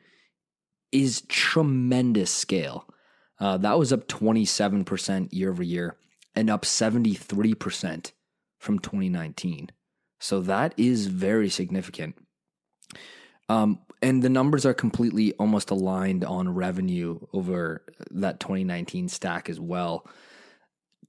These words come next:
Two point one billion in sales, which was up,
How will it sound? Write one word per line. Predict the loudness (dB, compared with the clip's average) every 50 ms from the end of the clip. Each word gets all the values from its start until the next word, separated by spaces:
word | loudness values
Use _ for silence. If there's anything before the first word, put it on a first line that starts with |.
| _
Two | -2 2 2 2
point | 2 2 2 2 2 2 2 2
one | 0 2 2 4 4 4 4 4
billion | 4 4 4 4 4 4 4 2
in | 2 0
sales, | 0 -2 0 2 2 2 2 2 0 0 -2
which | -4 -4 -4
was | -4 -2
up, | -2 -4 -4 -8 _ _